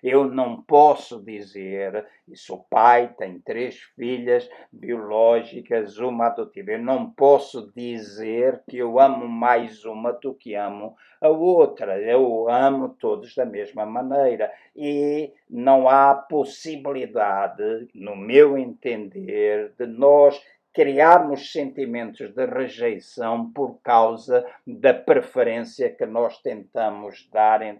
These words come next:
de um em relação ao outro. Só elogiar um filho e estar sempre a condenar o outro, ou estar sempre a comparar este com aquele,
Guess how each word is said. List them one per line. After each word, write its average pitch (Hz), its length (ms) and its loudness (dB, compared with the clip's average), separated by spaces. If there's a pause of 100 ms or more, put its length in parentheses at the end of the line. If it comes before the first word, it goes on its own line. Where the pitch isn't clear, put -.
(100)
de 98 200 -18
um 117 220 -6 (180)
em 127 80 4
relação 117 400 0
ao 120 80 0
outro. 143 320 2
Só 131 280 2
elogiar 120 680 -2
um 123 180 -8
filho 135 600 -6 (160)
e 135 60 -8
estar 123 260 2
sempre 117 420 -6
a - 20 0
condenar 110 960 -2 (220)
o 131 220 -4
outro, 127 460 4
ou 110 60 -2
estar 120 280 2
sempre 123 500 -4
a 107 40 0
comparar 120 800 2
este 120 380 -4
com 110 380 -4
aquele, 135 800 2